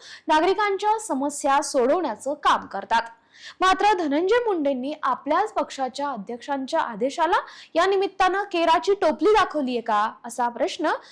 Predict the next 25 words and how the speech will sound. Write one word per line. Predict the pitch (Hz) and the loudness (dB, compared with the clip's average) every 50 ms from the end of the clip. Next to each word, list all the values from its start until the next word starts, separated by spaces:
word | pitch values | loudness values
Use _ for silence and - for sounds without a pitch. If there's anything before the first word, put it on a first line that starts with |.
| - - _ - | -20 -20 _ -2
या | 311 349 | 0 0
निमित्तानं | 381 349 277 240 214 220 - 208 214 214 269 330 | 0 -2 -4 -6 -8 -10 -14 -18 -14 -10 -10 -8
समोर | - - 381 247 208 185 180 | -4 -4 -4 -4 -4 -8 -14
येतोय. | 202 196 - 240 277 - - - _ _ _ _ _ _ _ _ _ - - - | -16 -8 -2 -2 -2 -2 -2 -8 _ _ _ _ _ _ _ _ _ -20 -20 -16
सध्या | - - - - 254 320 427 453 | -2 0 2 2 4 4 4 4
मंत्री | 453 403 349 320 311 381 403 | 4 2 0 2 2 2 2
धनंजय | 311 339 285 285 277 262 247 285 | 2 2 0 -2 -2 -2 -2 -2
मुंडे | 269 240 262 311 359 330 277 220 | -2 -2 -2 -2 0 0 0 0
हे | 208 202 220 233 | 0 -6 -8 -10
सरपंच | 240 - 277 233 - 277 285 277 311 | -6 -6 -6 -4 -4 -6 -4 -4 -4
संतोष | 339 349 359 277 240 220 247 247 220 | -6 -6 -6 -8 -8 -8 -10 -8 -6
देशमुख | 240 233 233 - 269 294 - - | -6 -6 -6 -8 -12 -12 -12 -12
हत्या | 254 240 _ - 254 | -16 -12 _ -4 -4
प्रकरणामुळे | 254 262 233 220 - 240 247 240 240 247 262 269 311 381 - _ - | -2 -2 -6 -4 -4 -6 -6 -6 -8 -6 -6 -6 -6 -6 -10 _ -6
चांगलेच | 285 247 226 214 202 220 277 311 - - | -6 -6 -6 -6 -4 -4 -4 -4 -4 -4
अडचणीत | 339 285 220 - 220 190 185 180 - | -4 -2 -2 -4 -8 -8 -8 -4 -4
आहेत. | 233 247 - - _ _ | -4 -4 -4 -10 _ _
एकूणच | - 320 - - 415 466 466 349 220 - - - - | 2 2 2 2 2 2 2 2 0 -2 -8 -10 -2
नैतिकतेच्या | 277 277 311 254 370 381 381 - 403 392 - - 403 403 | 0 0 0 2 0 -2 0 0 0 0 0 0 -2 -2
मुद्द्यावर | 403 349 294 226 196 202 302 311 302 302 320 339 349 | -2 -2 -4 -4 0 0 2 2 2 2 0 0 0
धनंजय | 302 311 262 262 247 240 262 277 | -2 -4 -4 -4 -6 -6 -6 -6
मुंडेंचा | 277 262 254 233 226 240 269 285 277 - 311 311 | -6 -6 -8 -8 -6 -4 -4 -4 -4 -4 -4 -2
राजीनामा | 320 294 240 240 233 254 262 262 254 254 269 | 0 0 0 0 -2 -4 -8 -8 -6 -4 -4
मागितला | 277 285 277 254 247 302 302 - 202 185 | 0 0 0 0 0 -4 -6 -6 -8 -12
जातोय. | 202 196 196 190 - 240 | -8 -8 -8 -4 -2 -2